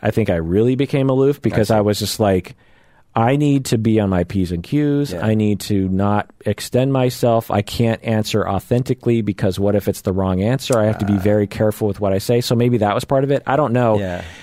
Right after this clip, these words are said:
Speaker 1: But anyway, the last day, everyone's just like, "You're, you just
Speaker 2: You're
Speaker 1: got it
Speaker 2: so
Speaker 1: all figured
Speaker 2: confident.
Speaker 1: out."
Speaker 2: You got it figured out. <laughs>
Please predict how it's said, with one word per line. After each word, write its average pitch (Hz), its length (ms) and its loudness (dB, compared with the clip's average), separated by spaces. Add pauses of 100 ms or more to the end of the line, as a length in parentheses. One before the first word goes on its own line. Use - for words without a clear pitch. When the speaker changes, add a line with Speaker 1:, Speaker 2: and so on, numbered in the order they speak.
Speaker 1:
But 151 100 2
anyway, 151 160 4
the 127 80 4
last 151 340 0
day, 151 160 4
everyone's 131 320 2
just 113 160 0
like, 110 240 0 (580)
"You're, 175 220 0 (140)
you 143 100 2
just 196 160 0
Speaker 2:
You're - 60 -2 (100)
Speaker 1:
got 143 60 2
it - 60 2
Speaker 2:
so 143 40 4
Speaker 1:
all 135 80 2
figured 135 320 2
Speaker 2:
confident. - 40 2 (100)
Speaker 1:
out." 101 100 -2
Speaker 2:
You 104 100 -8
got 123 180 -4
it 127 60 -10
figured 151 220 -8
out. 139 160 -4 (140)
<laughs> 196 100 -8